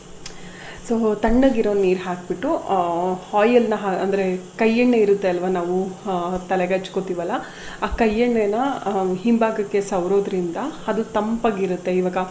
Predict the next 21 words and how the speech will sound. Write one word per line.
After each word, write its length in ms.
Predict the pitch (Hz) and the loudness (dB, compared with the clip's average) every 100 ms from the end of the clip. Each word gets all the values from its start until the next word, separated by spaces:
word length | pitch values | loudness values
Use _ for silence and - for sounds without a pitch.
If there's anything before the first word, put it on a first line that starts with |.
| - - - - - | -10 -16 -16 -16 -10
ಆ, 180 | 190 180 | -6 -4
ಸೊಂಟಕ್ಕೆಲ್ಲ 640 | 185 226 214 233 226 208 202 | -2 0 0 -2 -2 0 2
ನಮಗೆ 340 | 208 196 190 | 0 2 2
ಹೇಗೆ 640 | 190 190 208 214 202 202 196 | 2 6 6 6 6 6 4
ನೀರು 380 | 196 208 226 | 4 2 0
ಹೂದು 420 | 208 208 190 202 208 | 0 2 4 4 6
ಎಣ್ಣೆ 260 | 190 190 | 4 4
ಎಲ್ಲ 140 | 208 220 | 4 2
ತಿಕ್ಕಿ 380 | - 196 - | 0 -4 -4
ಸ್ನಾನ 320 | 208 - 180 190 | -4 -2 -2 0
ಮಾಡಿಸ್ತಾರೆ 560 | 208 190 180 - 185 | 0 0 0 -2 0
ನಾವು 160 | 190 185 | 0 -2
ಪ್ರೆಗ್ನೆಂಟ್ 480 | 185 175 170 202 202 | -2 -2 2 2 2
ಇದ್ದಾಗ 240 | 180 170 | 0 0
ನಮ್ಮ 240 | 185 180 | 0 -2
ತಾಯಂದಿರು, 640 | 180 175 175 190 190 185 269 | -2 -2 0 0 2 2 0
so 260 | - 254 | -4 -2
ಅದೇ 220 | 262 233 254 | 2 4 4
ರೀತಿ 240 | 226 220 | 2 -2
ಹಸುಗಳಿಗೆ 600 | 269 214 233 214 202 196 | -2 -2 -2 0 2 2
ಮಾಡೋದ್ರಿಂದ, 600 | 185 175 180 180 175 170 | 2 0 -2 -2 -4 -4